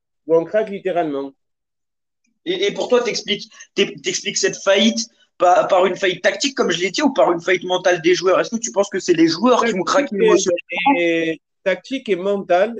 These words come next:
Speaker 1: Et moi, je le dis, j'adore le joueur et j'adore, enfin, euh, je vois la, j'adore le joueur, comme je l'ai toujours dit, mais je vois à la mi-temps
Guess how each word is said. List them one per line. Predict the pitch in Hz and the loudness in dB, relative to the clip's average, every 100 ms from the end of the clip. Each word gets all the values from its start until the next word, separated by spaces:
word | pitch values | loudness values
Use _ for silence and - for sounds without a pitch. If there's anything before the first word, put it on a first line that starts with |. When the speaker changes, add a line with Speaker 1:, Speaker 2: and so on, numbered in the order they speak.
| - | -4
Speaker 1:
Et | 185 180 165 | 0 2 2
moi, | 170 220 208 | 0 0 -2
je | 175 | -4
le | 151 151 | -4 -4
dis, | 147 202 160 | -6 -8 -6
j'adore | 139 143 180 | -4 0 0
le | 175 | 0
joueur | 143 160 180 147 | -4 -2 0 0
et | 135 | -2
j'adore, | 143 151 151 | -4 -4 -6
enfin, | 127 120 _ _ _ _ - | -10 -12 _ _ _ _ -10
euh, | 139 139 _ _ | -10 -10 _ _
je | 123 170 | -4 0
vois | 196 226 | 2 0
la, | 220 160 | 0 -2
j'adore | 170 196 196 | 0 0 0
le | 175 | -2
joueur, | 170 180 175 | 0 0 0
comme | 156 147 | -2 -4
je | 135 | -8
l'ai | 135 131 | -8 -10
toujours | - 156 143 | -10 -8 -8
dit, | 143 220 | -8 -10
mais | 208 160 139 135 _ _ _ _ | -6 -6 -6 -12 _ _ _ _
je | 147 | -6
vois | 185 240 | -2 0
à | 254 170 180 | 0 0 0
la | 180 | 0
mi-temps | 202 170 247 247 | -2 0 0 0